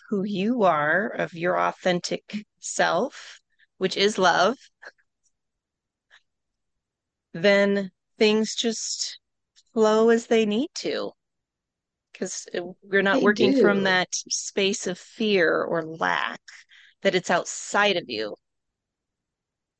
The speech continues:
Speaker 2: Yes. So my, um,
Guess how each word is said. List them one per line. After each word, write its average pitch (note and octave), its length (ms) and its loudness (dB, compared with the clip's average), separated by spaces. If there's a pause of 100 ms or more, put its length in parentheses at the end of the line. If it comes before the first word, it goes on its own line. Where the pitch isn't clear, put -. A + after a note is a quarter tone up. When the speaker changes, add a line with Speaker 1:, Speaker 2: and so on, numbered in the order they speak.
(880)
Speaker 2:
Yes. - 420 -6 (640)
So C4 300 2
my, C4+ 480 2 (100)
um, G#3 560 2